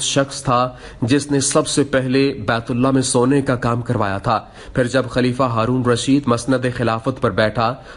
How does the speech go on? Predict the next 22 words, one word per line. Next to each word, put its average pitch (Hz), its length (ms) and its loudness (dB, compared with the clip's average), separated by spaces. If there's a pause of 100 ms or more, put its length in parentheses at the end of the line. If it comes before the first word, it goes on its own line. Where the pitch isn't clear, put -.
तो - 80 2
हुज्जाज 123 420 2
की 135 140 2
तामीर 123 380 0
को 127 220 2
मुनहतम 117 540 0
करके 120 340 0
हजरत 120 340 0
अब्दुल्ला 120 400 2
इब्न 120 280 0
जुबैर 117 360 0
रजी 120 200 0
अल्लाह 117 380 2
तआला 113 260 0
अन्हु 117 220 0
की 120 140 0
तामीर 120 340 -2
के 117 100 -2
मुताबिक 117 540 0 (320)
तामीर 131 340 2
कराना 120 400 2
चाहा, 117 360 0